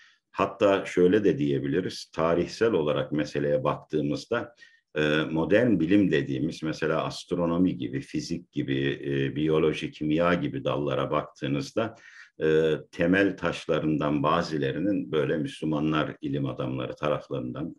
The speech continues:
a-, atıldığını görüyoruz. Ve i-, ilimle ilgili, bilimle ilgili öncelikle bir şey söylemek gerekirse, e, zaten İslam, e, tamamen bilim üzerine kurulmuş yani.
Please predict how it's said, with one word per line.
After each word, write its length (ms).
a-, 120
atıldığını 720
görüyoruz. 800
Ve 360
i-, 340
ilimle 400
ilgili, 440
bilimle 440
ilgili 280
öncelikle 600
bir 120
şey 240
söylemek 520
gerekirse, 760
e, 280
zaten 640
İslam, 680
e, 400
tamamen 640
bilim 280
üzerine 560
kurulmuş 580
yani. 320